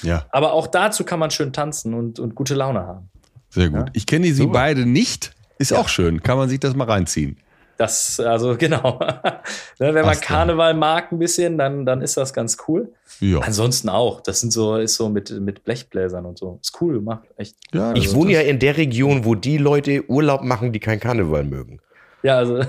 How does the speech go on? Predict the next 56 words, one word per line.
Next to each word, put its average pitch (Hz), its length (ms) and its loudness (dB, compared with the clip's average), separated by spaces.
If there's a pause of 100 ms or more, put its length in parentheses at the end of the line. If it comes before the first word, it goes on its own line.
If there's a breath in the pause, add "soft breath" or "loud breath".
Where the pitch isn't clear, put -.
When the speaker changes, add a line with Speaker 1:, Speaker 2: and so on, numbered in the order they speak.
(120)
Speaker 2:
<laughs> 147 180 -8
ja. 160 320 2
Speaker 3:
Wenn 110 120 2
ich - 140 0
jetzt 135 160 4
so 135 100 2
nach 123 140 2
Sankt 123 240 0
Peter 156 320 2
am 127 100 0
Strand 123 360 0
spazieren 135 520 0
gehe, 127 140 2
dann 110 180 2
sehe 104 140 0
ich 117 160 -2
immer 110 200 2
da 110 180 4
die 101 80 -4
Karnevalsflüchtlinge. 87 1200 -2
Ich - 160 -10
muss 92 160 -6
immer 85 200 -4
unken, 85 360 -2
man 80 160 0
sieht 104 120 -6
das 92 120 0
an 82 100 0
den 85 100 0
Autonummern 71 580 -2
dann. 58 140 -10 (340)
Speaker 1:
Ja. 113 160 -8
Speaker 2:
Ja, 120 220 4
das 117 200 0
stimmt. 113 220 -6
Ja, 110 140 0
da 110 120 0
gibt's 131 180 -8
auch 135 140 -4
einige, 95 360 -6
ne? 113 300 -8
Ja. 104 320 -6 (140)
Oder 131 300 -2
die 143 120 -2
fahren 156 320 -2
in 143 80 -4
den 135 160 -4
Süden, 131 280 -6
so 120 120 -8
in 117 80 -6
den, 113 180 -6
in 113 140 -10
den 107 120 -6
Skiurlaub 98 460 -6
oder 98 160 -12
sowas. 98 320 -18